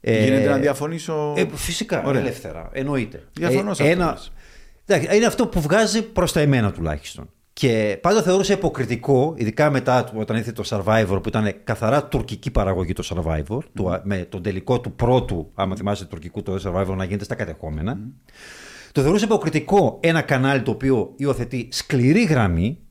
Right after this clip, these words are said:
Speaker 1: στο Κυπριακό,
Speaker 2: Μα τι
Speaker 1: να μην
Speaker 2: σημαίνει
Speaker 1: σου πω εγώ.
Speaker 2: Μα το σκληρή
Speaker 1: Όχι
Speaker 2: γραμμή
Speaker 1: της
Speaker 2: και το εθν-,
Speaker 1: προσέγγισης.
Speaker 2: τι;
Speaker 1: Όχι της προσέγγισης.
Speaker 2: Γιατί πότε είδες το Σίγμα να, να είναι ενάντια στην προσέγγιση;
Speaker 1: Ε, από την, ε, από τους ομιλητές, από τα σχόλια,
Speaker 2: Όχι.
Speaker 1: από τα ρεπορτάζ.
Speaker 2: Μισό λεπτάκι.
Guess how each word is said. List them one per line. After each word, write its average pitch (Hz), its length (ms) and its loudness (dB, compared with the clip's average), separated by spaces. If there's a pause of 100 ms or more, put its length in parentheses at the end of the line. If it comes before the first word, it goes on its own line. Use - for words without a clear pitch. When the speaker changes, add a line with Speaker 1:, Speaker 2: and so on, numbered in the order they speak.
Speaker 1:
στο - 180 -2
Κυπριακό, 113 640 -2
Speaker 2:
Μα 120 120 0
τι 165 160 -4
Speaker 1:
να 196 60 4
μην 233 120 4
Speaker 2:
σημαίνει - 0 -
Speaker 1:
σου 165 140 2
πω 170 180 4
εγώ. 123 360 2 (200)
Speaker 2:
Μα 135 280 -4
το 147 80 -2
σκληρή 131 380 0
Speaker 1:
Όχι 160 100 2
Speaker 2:
γραμμή 175 300 2
Speaker 1:
της 160 120 2
Speaker 2:
και 202 60 4
το 196 60 4
εθν-, 170 60 0
Speaker 1:
προσέγγισης. - 480 -6
Speaker 2:
τι; 247 220 2 (220)
Speaker 1:
Όχι 196 200 0
της - 120 -10
προσέγγισης. 160 560 -2
Speaker 2:
Γιατί 185 220 -2
πότε 220 320 4
είδες 139 280 2
το 131 100 -4
Σίγμα 117 320 -2
να, 113 160 0
να 110 260 -2
είναι 120 160 2
ενάντια 113 340 0
στην - 160 -8
προσέγγιση; 87 540 -12 (200)
Speaker 1:
Ε, 220 100 4
από 190 220 2
την, 123 240 4
ε, 107 300 4
από 98 180 -2
τους - 160 -6
ομιλητές, 95 600 2
από 117 160 -2
τα 98 120 -2
σχόλια, 202 600 4
Speaker 2:
Όχι. 190 100 4
Speaker 1:
από 131 100 0
τα 104 180 4
ρεπορτάζ. 202 680 2 (160)
Speaker 2:
Μισό 120 200 -2
λεπτάκι. 135 420 -2